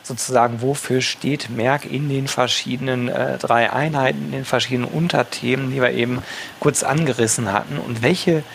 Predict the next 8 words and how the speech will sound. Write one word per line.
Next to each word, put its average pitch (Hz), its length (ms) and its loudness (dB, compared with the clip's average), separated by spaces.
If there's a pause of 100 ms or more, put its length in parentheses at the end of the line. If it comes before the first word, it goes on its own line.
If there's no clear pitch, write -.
(220)
Fähigkeiten, 127 840 0
Skills, 165 480 -2
Kompetenzen 127 760 -2
brauchen 139 420 0
eigentlich 110 420 -4
Mitarbeiterinnen 110 880 2 (560)
und 123 180 -2
Mitarbeiter, 123 680 4